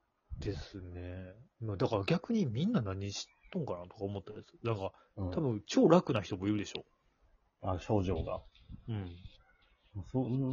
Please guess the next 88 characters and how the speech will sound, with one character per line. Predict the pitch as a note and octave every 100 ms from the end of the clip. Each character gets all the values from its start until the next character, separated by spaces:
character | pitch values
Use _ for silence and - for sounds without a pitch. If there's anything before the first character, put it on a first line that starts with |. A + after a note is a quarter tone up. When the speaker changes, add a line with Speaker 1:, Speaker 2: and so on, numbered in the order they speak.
| C3
Speaker 2:
ん。 | A#2+ - - _ _ _ _ -
そ | -
う | C#3
い |
う |
人 | -
は | F#2+
も | F#2
う |
や |
っ |
ぱ | -
ゲ | F2+ C3
ー |
ム | A#2+ E2+
と | -
か | E2
持 | F2+
っ |
て | -
き | -
と | B2+
ん | A#2+
ち | -
ゃ |
う？ | F#2 E2+ - _ - - - _
Speaker 1:
い | A2+
や、 |
で | F#2+
も | G2+
ほ | F#2+
ん | D3
ま | D3
に | C#3
そ | - D#3+
う | E3
い | D#3+
う | D#3
の | A2
が | F#2 F2+ E2 -
結 | B2+ A2
構 | F#2+
必 | F2 - -
要 | A2 A2
や | G#2
と | -
思 | F2+ G2 G2
い |
ま | G2+ G#2+
し |
た | -
ね。 | F2
な | F#2
ん |
か | G#2
僕、 | A2+ A2
デ | G2
ィ | D3
ー |
ブ | F3 F#3+
イ |
デ | E3+
ィ |
ー |
ぐ | E3
ら | C#3+
い |
は | F#2+ F2
あ |
る | A2
ん |
か | G2+
な | E2+
と | -
思 | F#2
っ |
て | -
た。 | G2 -
あ | G2+
の、 | F#2+ G2 - - - - - -
で |
も | A2
ホ | - -
テ | - D4
ル | G#3+
に | C3
よ |
っ | G#2+